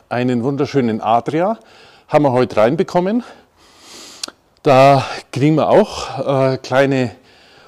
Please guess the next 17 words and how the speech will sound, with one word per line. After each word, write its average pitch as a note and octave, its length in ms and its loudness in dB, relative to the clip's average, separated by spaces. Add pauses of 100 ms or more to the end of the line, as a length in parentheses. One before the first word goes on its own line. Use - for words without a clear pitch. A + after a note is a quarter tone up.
Umbaumaßnahme. F#3 880 2
Was D3+ 160 0
heißt C3+ 220 0
kleine C3 300 4
Umbaumaßnahme? E3 840 -2 (220)
Der C3 140 -4
Kalle C3 280 -4
kriegt B2+ 340 -4
richtig C3+ 360 -4
was - 420 -6
aufs - 460 -6 (340)
Dach. - 460 0 (160)
Da B2 380 0 (580)
machen C#3 220 -2
wir D3 80 -2
mal B2 440 0
dreihundertzwanzig B2+ 1160 -2